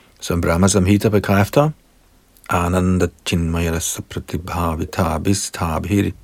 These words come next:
Ya Eva Nidya Rupa Daya Karabhi Goloka Eva Nivasatya Kiratma Bhuto Govindamadi Purushang Tamahang Bhajami Premanjana Churita Bhakti Vilochanena Santa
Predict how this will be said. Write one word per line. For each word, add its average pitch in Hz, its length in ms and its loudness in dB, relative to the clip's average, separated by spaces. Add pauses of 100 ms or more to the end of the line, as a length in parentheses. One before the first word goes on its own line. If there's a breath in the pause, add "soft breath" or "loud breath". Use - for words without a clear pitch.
Ya 87 100 -2
Eva 98 400 2
Nidya 98 320 2
Rupa 92 420 2
Daya 87 420 0
Karabhi 85 640 -2 (960 loud breath)
Goloka 104 640 8
Eva 95 340 4
Nivasatya 92 640 2
Kiratma 82 600 -2
Bhuto 87 800 0
Govindamadi 92 1040 0
Purushang 92 680 -2
Tamahang 95 480 2
Bhajami 95 560 4 (1600 soft breath)
Premanjana 113 800 6 (100)
Churita 113 380 2
Bhakti 101 380 0
Vilochanena 92 1000 4 (300)
Santa - 540 0